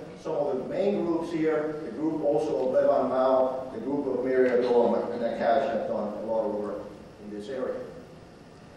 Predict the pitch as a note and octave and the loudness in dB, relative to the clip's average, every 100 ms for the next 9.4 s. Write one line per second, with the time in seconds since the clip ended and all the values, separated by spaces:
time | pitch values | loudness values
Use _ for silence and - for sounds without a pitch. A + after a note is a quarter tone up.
0 | - - - G3+ A#3+ B3+ A#3 G3+ G3 - | -20 -18 -6 -2 0 -2 0 0 0 -2
1 | - - - - - A3 A#3+ - - - | 0 0 2 2 0 -2 -2 -2 -2 2
2 | - D3+ D#3 D#3 G3+ G3+ F#3+ F#3 F3 D#3+ | 4 4 4 2 2 4 6 4 2 -4
3 | D#3+ - F3 G3 G3 F#3 - F#3+ - G3+ | -4 -2 2 4 4 4 4 2 2 2
4 | G3 E3 F3+ F#3 F#3 G3 G#3+ A#3 A#3 A3 | 2 2 6 6 6 4 4 6 6 4
5 | - G3+ F#3 F#3 F3 E3+ E3 E3+ E3 D#3+ | 2 4 6 8 6 6 4 4 2 2
6 | D#3 C#3 C3 C3 C3+ - - - - - | 2 4 4 4 2 -2 -2 -2 -2 -2
7 | - - - - - - - - - - | -2 -2 -2 -6 -12 -14 -16 -16 -18 -14
8 | D#3 D#3 A3+ C#4 A3 G3 F#3 - C#4 B3 | -12 -2 2 4 4 4 2 4 4 4
9 | - - - | 2 0 -2